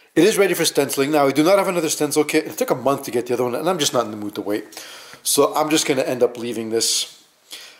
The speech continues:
like this. You know, I may re-stencil it in the future. Let me raise this guy, actually.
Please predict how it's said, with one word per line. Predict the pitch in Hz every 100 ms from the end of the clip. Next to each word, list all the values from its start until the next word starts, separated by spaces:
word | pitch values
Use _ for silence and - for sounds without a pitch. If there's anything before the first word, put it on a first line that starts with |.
| _ -
like | 156 151
this. | 135 123 -
You | 143
know, | 143
I | 147
may | 170
re-stencil | 185 143 175 175
it | 160
in |
the | 139
future. | - 165 175 180
Let | 165 - -
me | 107 104
raise | 110 110 107
this | - -
guy, | -
actually. | - - - 147